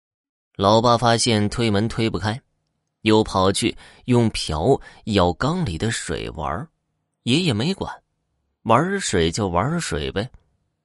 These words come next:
突然老爸一头扎进缸里，爷爷眼疾手快拉住老爸，确定老爸是让冤鬼缠上了，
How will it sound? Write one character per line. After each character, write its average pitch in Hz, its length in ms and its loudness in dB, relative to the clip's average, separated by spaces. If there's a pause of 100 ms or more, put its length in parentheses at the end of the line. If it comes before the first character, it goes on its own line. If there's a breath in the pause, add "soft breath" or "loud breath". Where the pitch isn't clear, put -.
(160)
突 101 200 2
然 92 160 2
老 80 160 0
爸 85 140 0
一 82 180 -4
头 90 160 -8
扎 87 180 -6
进 85 160 -6
缸 92 260 0
里， 55 320 -8 (280 loud breath)
爷 85 180 0
爷 82 160 0
眼 117 240 -10
疾 95 160 0
手 85 220 -2
快 92 160 -4
拉 107 240 -4
住 131 140 0
老 90 180 4
爸， 110 180 -2 (400 loud breath)
确 - 360 0
定 92 180 0
老 80 180 0
爸 87 220 0 (180 loud breath)
是 - 160 -2
让 95 200 4
冤 101 320 2
鬼 82 220 -2
缠 110 460 -2
上 101 200 -2
了， 60 120 -6